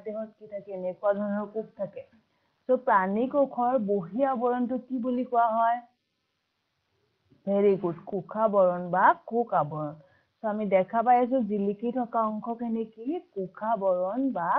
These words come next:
কোষ আৱৰণ, হয়নে? প্ৰাণী কোষৰ বহীৰ আৱৰণ।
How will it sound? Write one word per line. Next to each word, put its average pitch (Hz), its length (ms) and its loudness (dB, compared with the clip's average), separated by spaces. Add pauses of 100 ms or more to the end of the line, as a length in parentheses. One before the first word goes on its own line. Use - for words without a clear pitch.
(160)
কোষ 269 380 -2
আৱৰণ, 170 420 2
হয়নে? 196 320 -2 (540)
প্ৰাণী 202 320 -2
কোষৰ 220 520 2 (340)
বহীৰ 180 540 -2 (200)
আৱৰণ। 165 440 -2